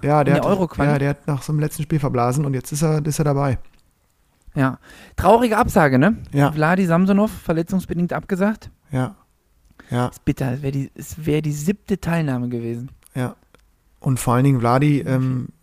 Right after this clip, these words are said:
Speaker 1: äh, ja, Olympischen Spiele im Ping-Pong-Bereich ohne Vladi,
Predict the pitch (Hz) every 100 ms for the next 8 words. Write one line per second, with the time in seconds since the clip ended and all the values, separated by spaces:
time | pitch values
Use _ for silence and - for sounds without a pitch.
0 | - - - - - - 127 135 131 131
1 | 131 131 - - - 139 143 139 131 127
2 | 127 123 156 147 160 151 151 143 143 139
3 | 117 117 139 180